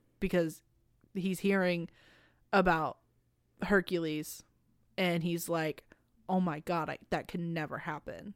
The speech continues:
with me." Like, he, like, stops listening to the story, and he's just focused on, like, "No, no, no, no, no, I can never forget him."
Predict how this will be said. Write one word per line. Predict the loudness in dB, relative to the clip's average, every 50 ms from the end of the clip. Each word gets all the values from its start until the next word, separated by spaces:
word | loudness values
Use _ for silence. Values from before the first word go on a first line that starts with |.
| _ _ _
with | -4 -4 -4
me." | -6 -10 -12 -12 -14 -18 -12 _
Like, | -8 -8 -6 -8 -14 -20 _ _ _ _ _ _ _ _ _ 0
he, | 4 4 4 4 4 6
like, | 8 8 8 8 6
stops | 6 6 6 6 4 2
listening | 0 0 0 0 -2 -4 -2 0
to | 0 0
the | 0
story, | -2 -2 -2 0 0 0 0 -2
and | -4 -4
he's | -6 -6 -6 -6
just | -6 -8 -6 -6
focused | -6 -6 -6 -4 -6 -8 -6 -6 -8
on, | -8 -6 -8 -8
like, | -8 -8 -10 -10 -12 -18 _ -20 -20 -20 -20 -20 -12 -4 -2
"No, | 0
no, | 0 0 0
no, | -2 -4 -6
no, | -8 -10 -10
no, | -12 -10
I | -10 -10 -10
can | -10 -10 -8
never | -8 -8 -10 -12
forget | -12 -14 -12 -12 -12 -12
him." | -12 -12 -14